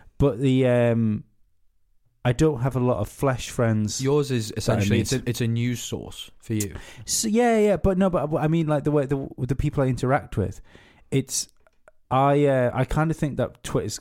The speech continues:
Speaker 1: on my terms because I
Speaker 2: Mm.
Speaker 1: don't, I don't
Speaker 2: Yeah.
Speaker 1: really seek things, and if people wanna come and speak to me, they
Speaker 2: Mm.
Speaker 1: can use that to speak to me.
Speaker 2: Yeah.
Speaker 1: Um,
Speaker 2: Facebook's far more poisonous than Twitter in that sense.
Speaker 1: I think it's much more po-, well,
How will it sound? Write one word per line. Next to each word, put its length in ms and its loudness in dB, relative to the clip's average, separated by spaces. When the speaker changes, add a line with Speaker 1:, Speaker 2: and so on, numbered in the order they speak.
Speaker 1:
on 140 0
my 240 2
terms 600 -2
because 200 0
I 60 4
Speaker 2:
Mm. 60 -2
Speaker 1:
don't, 120 4
I 80 -2
don't 260 0
Speaker 2:
Yeah. 100 2
Speaker 1:
really 200 2
seek 360 -4
things, 300 -2
and 140 -2
if 140 -2
people 240 0
wanna 160 0
come 160 0
and 100 0
speak 260 -4
to 100 -4
me, 500 0
they 160 0
Speaker 2:
Mm. 60 -6
Speaker 1:
can 140 4
use 200 2
that 220 -2
to 100 -10
speak 280 -4
to 200 -2
me. 180 -6
Speaker 2:
Yeah. 200 -10
Speaker 1:
Um, 580 2
Speaker 2:
Facebook's 380 -2
far 160 -2
more 140 -2
poisonous 420 -6
than 100 -10
Twitter 320 -10
in 80 -6
that 160 -8
sense. 80 -6
Speaker 1:
I 80 4
think 200 2
it's 100 -2
much 280 0
more 120 0
po-, 160 0
well, 180 2